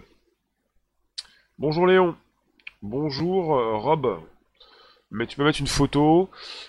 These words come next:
On est toujours sur, euh, ces différentes plateformes.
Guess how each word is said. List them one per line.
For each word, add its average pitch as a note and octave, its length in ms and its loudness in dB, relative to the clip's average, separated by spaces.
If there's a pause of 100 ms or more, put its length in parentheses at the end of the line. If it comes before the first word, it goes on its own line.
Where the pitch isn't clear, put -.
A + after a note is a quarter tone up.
(120)
On B2+ 120 0
est C#3 140 -2
toujours C#3 320 -2
sur, B2+ 340 0
euh, A2+ 400 8
ces - 200 -2
différentes A#2+ 480 -2
plateformes. C3+ 680 2